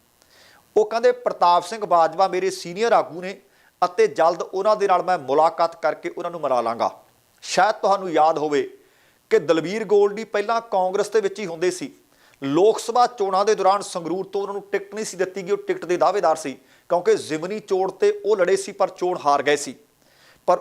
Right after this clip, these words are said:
ਉਹਨਾਂ ਦੀ ਥਾਂ 'ਤੇ ਸੁਖਪਾਲ ਖਹਿਰਾ ਨੂੰ ਦੁਆਬੇ ਇਲਾਕੇ ਵਿੱਚੋਂ ਲਿਆ ਕੇ ਸੰਗਰੂਰ ਤੋਂ ਚੋਣ ਲੜਾਈ ਗਈ ਸੀ। ਇਹ ਗੱਲ ਉਹਨਾਂ ਨੂੰ ਲੜ 'ਤੇ ਚੁੱਭ ਗਈ ਸੀ, ਜਦੋਂ ਆਖਿਆ ਸੀ ਕਿ ਇੱਥੋਂ ਕਿਸੇ ਵੱਡੇ ਆਗੂ ਨੂੰ ਹੀ ਚੋਣ ਲੜਾਈ ਜਾਣੀ ਸੀ। ਉਹਨਾਂ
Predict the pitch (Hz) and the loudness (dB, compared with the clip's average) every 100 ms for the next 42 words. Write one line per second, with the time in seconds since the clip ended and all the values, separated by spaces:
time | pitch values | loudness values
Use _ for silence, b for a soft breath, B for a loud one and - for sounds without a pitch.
0 | - 196 180 269 247 - 175 180 220 202 | 0 0 2 2 -2 -6 -4 0 0 0
1 | 185 185 - 180 196 196 190 208 160 156 | -4 -4 2 4 4 0 -6 -6 0 2
2 | 156 170 190 190 165 160 185 180 - 180 | 2 0 -4 0 0 0 -4 -8 -10 -4
3 | 156 156 156 185 - 143 143 160 156 165 | 0 0 -2 -10 -10 -12 -10 -10 -10 -14
4 | - _ - - 185 180 160 160 165 170 | -14 _ -8 -2 0 2 0 0 0 -4
5 | - 185 - - 226 196 180 175 190 196 | -4 -12 -8 -2 0 2 0 -2 -6 -6
6 | 151 131 147 - 175 208 196 151 143 139 | -2 -2 -2 -4 -4 -2 0 0 -2 -6
7 | - _ b b b - 175 220 190 - | -12 _ b b b 0 0 4 2 2
8 | 208 214 - 208 185 185 - 190 190 190 | -2 -2 -6 -6 -4 -8 -8 -10 -8 -4
9 | 190 156 123 165 190 - 156 151 131 160 | -2 -4 -4 -4 -4 -2 0 0 -2 -14
10 | 180 160 180 - 160 160 160 156 143 139 | -12 -12 -14 -10 -6 -4 -2 2 2 2
11 | 135 135 - 127 B B B B - 254 | -4 -4 -8 -12 B B B B -2 0